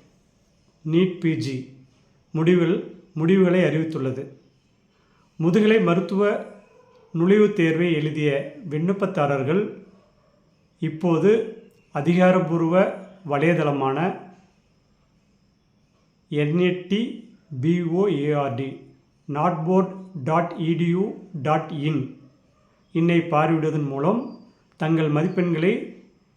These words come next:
தெரிந்து கொள்ளலாம். தேர்வுகள் சமர்ப்பித்த பதில்கள் எந்த சூழ்நிலையிலும் மறு மதிப்பீடு, மறு சரிபார்ப்பு அல்லது மறு கூட்டலுக்கு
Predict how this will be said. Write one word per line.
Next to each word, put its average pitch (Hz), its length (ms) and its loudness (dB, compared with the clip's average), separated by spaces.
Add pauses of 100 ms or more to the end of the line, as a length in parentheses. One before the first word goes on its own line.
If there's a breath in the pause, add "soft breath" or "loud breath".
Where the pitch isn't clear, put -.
(180)
தெரிந்து 185 360 2
கொள்ளலாம். 127 580 -4 (400)
தேர்வுகள் 202 560 2
சமர்ப்பித்த 170 720 -4 (480)
பதில்கள் 165 640 -2
எந்த 185 360 -2
சூழ்நிலையிலும் 160 920 -4 (340 loud breath)
மறு 151 340 0
மதிப்பீடு, 170 920 -2 (100)
மறு 147 380 -2
சரிபார்ப்பு 151 720 -4
அல்லது 139 440 -6
மறு 143 260 -4
கூட்டலுக்கு 156 800 -6